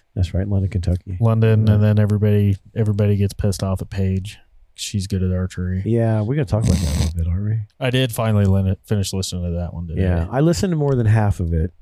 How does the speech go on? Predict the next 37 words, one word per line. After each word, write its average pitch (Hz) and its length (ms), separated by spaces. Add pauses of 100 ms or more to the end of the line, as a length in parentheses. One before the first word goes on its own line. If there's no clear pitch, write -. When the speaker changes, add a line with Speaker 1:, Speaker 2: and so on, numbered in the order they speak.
Speaker 1:
Um, 101 280
for 113 140
those 123 260
of 123 80
you 120 160
who 107 80
are 104 140
listening 101 340
who 98 80
don't 101 300
know, 95 240
and 95 100
I'm 95 120
sure 98 260
if 90 100
you 95 80
don't, 90 320
you 95 160
won't 90 160
follow 87 240
archery 90 440
as, 90 120 (240)
on 95 280
the 90 200
social 101 380
media 104 320
world, 82 320 (680)
but 98 120
Paige 113 560 (100)
kinda 123 220
went 117 160
on 113 100
a 107 100
rant 110 460 (360)
on 110 140
Bow 113 200
Junkie 104 540